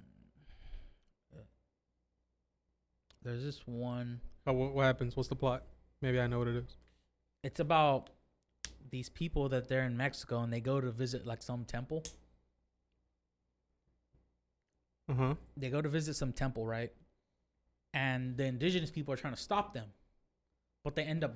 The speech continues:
Speaker 1: running onto it, onto the temple, like, and it's, like, covered in ivy. And, like, the, the, it's like
Speaker 2: Damn, I don't know. That sounds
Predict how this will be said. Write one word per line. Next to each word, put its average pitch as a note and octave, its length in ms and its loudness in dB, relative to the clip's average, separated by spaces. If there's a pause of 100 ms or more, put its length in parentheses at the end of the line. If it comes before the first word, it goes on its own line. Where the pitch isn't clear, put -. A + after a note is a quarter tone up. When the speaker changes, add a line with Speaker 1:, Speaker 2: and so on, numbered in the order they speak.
Speaker 1:
running F3 520 2
onto F3 480 0
it, A3+ 280 2 (1080)
onto D#3 260 -2
the E3+ 100 -2
temple, E3 520 -2 (380)
like, B2+ 120 -8 (540)
and C3 180 -2
it's, A#2+ 120 -6
like, C#3+ 140 -2
covered D#3 300 -2
in B2 140 -2
ivy. C#3+ 500 0 (840)
And, D3 200 2
like, C3 320 0 (1000)
the, C#3 420 2 (240)
the, C#3 220 -2 (100)
it's - 160 -6
like - 200 0 (840)
Speaker 2:
Damn, C3 240 4
I B2 40 4
don't A#2 120 2
know. A#2+ 200 2
That A#2+ 140 0
sounds D3 160 2